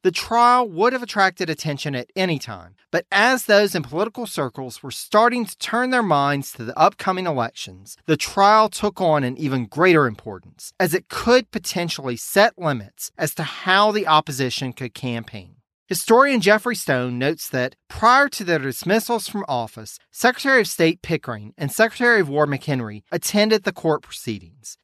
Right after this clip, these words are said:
as did Secretary of the Navy Benjamin Stoddert and Representative Robert Goodloe Harper. Harper had a personal interest in it, as he had been one of the main contributors to the language of the Sedition Act. Cooper would serve as his own defense attorney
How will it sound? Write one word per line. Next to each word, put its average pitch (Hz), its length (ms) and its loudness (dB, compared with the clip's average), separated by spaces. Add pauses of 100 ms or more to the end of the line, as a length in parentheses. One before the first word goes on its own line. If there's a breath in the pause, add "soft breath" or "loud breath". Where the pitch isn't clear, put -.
as 247 320 2
did 196 220 4
Secretary 190 480 -2
of 156 60 -2
the 143 80 -2
Navy 135 320 -2
Benjamin 196 420 -2
Stoddert 117 460 -2 (200)
and 254 300 2
Representative 156 800 0
Robert 190 400 2
Goodloe 139 400 -2
Harper. 113 420 -8 (360)
Harper 277 400 4
had 220 180 0
a 147 60 -2
personal 196 480 0
interest 143 440 -6
in 104 160 -10
it, - 260 -20
as 226 200 0
he 247 260 -2
had 254 140 0
been 139 260 2
one 175 220 4
of 226 60 0
the 175 60 2
main 175 320 2
contributors 135 920 -4
to 147 140 -4
the 127 100 -2
language 156 540 2
of 151 100 -6
the 127 100 -4
Sedition 123 480 -4
Act. - 380 -14 (420)
Cooper 302 380 0
would 226 200 0
serve 147 340 2
as 127 140 -4
his 120 200 -6
own 220 300 0
defense 165 360 0
attorney 113 480 -12